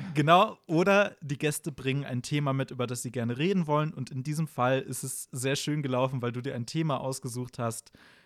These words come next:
ähm, von dem, äh, wo, wo du quasi sagst, "Ich hab keine Ahnung, wie man das und das sein kann." Ähm,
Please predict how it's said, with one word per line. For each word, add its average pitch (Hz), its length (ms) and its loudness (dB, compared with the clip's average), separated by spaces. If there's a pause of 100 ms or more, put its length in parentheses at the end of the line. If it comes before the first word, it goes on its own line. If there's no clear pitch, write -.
(220)
ähm, 113 600 0 (1000)
von 139 260 0
dem, 147 240 2
äh, 143 200 0
wo, 160 140 -10
wo 143 140 -2
du 180 340 0
quasi 147 380 0
sagst, 139 500 0
"Ich 147 100 -4
hab 147 140 -2
keine 151 380 2
Ahnung, 143 320 0
wie 147 80 -2
man 135 160 -2
das 143 180 0
und 135 140 -6
das 123 160 -4
sein 143 320 2
kann." 117 360 -4 (680)
Ähm, 123 720 -2